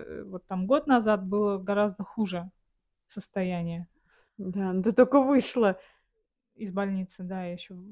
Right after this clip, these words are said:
Speaker 1: полежала в больнице, вот, и щас получше все-таки. Но, как мне мой психоаналитик сказал, что есть такие антидепрессанты, когда вот ты прям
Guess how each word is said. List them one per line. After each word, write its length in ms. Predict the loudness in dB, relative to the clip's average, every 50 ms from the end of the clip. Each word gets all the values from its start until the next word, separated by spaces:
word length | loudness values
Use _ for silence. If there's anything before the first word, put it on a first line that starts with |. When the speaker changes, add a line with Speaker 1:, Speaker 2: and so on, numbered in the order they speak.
| -20 -20 _
Speaker 1:
полежала 480 | -12 -10 -8 -8 -6 -6 -6 -6 -6 -8
в 40 | -8
больнице, 640 | -8 -6 -6 -6 -6 -8 -10 -10 -8 -8 -6 -6 -8
вот, 360 | -10 -10 -8 -6 -8 -8 -10 -12
и 680 | -14 -10 -10 -8 -6 -6 -6 -6 -8 -8 -10 -12 -16 -20 _ _ _ _ _ _ _ _ _ _ _ _ _ _ _ _
щас 720 | -20 -20 -10 -4 0 0 0 0 -2 -6 -14 -16 -20 -20 _ _ _ _ _ _ _ _ _ _ _ _ _ _ _ _ _ _ 0
получше 640 | 2 4 4 6 4 4 2 0 -4 -6 -6 -6 -6
все-таки. 520 | -6 -6 -6 -4 -4 -4 -6 -10 _ -4
Но, 440 | -2 0 2 2 2 2 0 -4 _ _ _ _ _ _ _ _ _ _ _ _ _ _ _ _ _ _ _ _
как 240 | -4 -2 -2 0 2
мне 300 | 4 4 4 4 4 4 2 2 -2 _ _ -8
мой 260 | -2 2 2 2 2
психоаналитик 720 | 0 -4 -2 0 2 2 4 4 2 0 -2 -4 -8 -14
сказал, 320 | -10 -6 -2 -2 -2 -2
что 180 | -2 -4 -4 -2
есть 260 | 0 0 -2 -2 -2
такие 280 | -2 -2 0 4 4 4
антидепрессанты, 720 | 4 4 2 -2 -2 -4 -6 -8 -4 -2 -2 -2 -4 -2 2
когда 240 | 4 6 6 6
вот 200 | 6 4 2 0
ты 80 | -2 -2
прям 360 | 2 2 2 2 2 0 -2